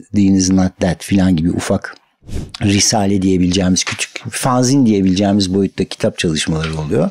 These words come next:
Tam bu süreçteyken mesela Linda Sterling'le tanışıyor. Bu kadın çok enteresan. Hala da yakın arkadaşlarından biri. Orijinal bir karakter. Çok etkilendiği bir kadın.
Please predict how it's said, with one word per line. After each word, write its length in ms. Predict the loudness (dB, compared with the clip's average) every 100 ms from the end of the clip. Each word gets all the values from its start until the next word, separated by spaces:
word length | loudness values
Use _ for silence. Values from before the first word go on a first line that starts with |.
| -2
Tam 320 | 0 2 4
bu 80 | 4
süreçteyken 800 | 2 0 0 -2 0 0 2 2
mesela 380 | 4 2 2 2
Linda 300 | 4 2 2
Sterling'le 680 | 0 0 2 2 0 -2 -4
tanışıyor. 420 | -2 -2 0 0
Bu 180 | 2 0
kadın 260 | 0 0 0
çok 240 | 0 0
enteresan. 420 | 0 0 -2 0
Hala 400 | 0 0 2 0
da 240 | 0 -2 -4 _ _ _
yakın 280 | -2 2 2
arkadaşlarından 720 | 2 0 -4 -2 -2 -2 -2
biri. 100 | -2
Orijinal 500 | 0 0 2 2 2
bir 60 | -2
karakter. 640 | -4 -6 -6 -4 -4 -8 _ _ -6
Çok 200 | -4 -2
etkilendiği 520 | -4 -2 -2 -2 -4
bir 60 | -4
kadın. 300 | -2 -2